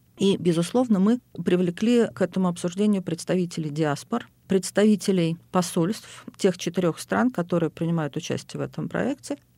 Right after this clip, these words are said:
Это Таджикистан, Казахстан, Кыргызстан и представители лидеров общественных организаций, в том числе и женских. Получилось очень интересно. Многие люди друг друга не знали. Возникло много материалов. И совершенно естественно, когда мы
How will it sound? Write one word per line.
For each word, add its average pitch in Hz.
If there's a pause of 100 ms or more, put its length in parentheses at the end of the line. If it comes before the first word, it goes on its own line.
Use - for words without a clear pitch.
(140)
Это 185
Таджикистан, 262 (260)
Казахстан, 214 (160)
Кыргызстан 175 (200)
и 262 (120)
представители 190
лидеров 180
общественных -
организаций, 165
в -
том 156
числе 143
и -
женских. 123 (160)
Получилось 269
очень 240
интересно. 202
Многие 220
люди 160
друг 165
друга 170
не 180
знали. 240
Возникло 202
много 170
материалов. 170
И -
совершенно 190
естественно, 170
когда 165
мы 151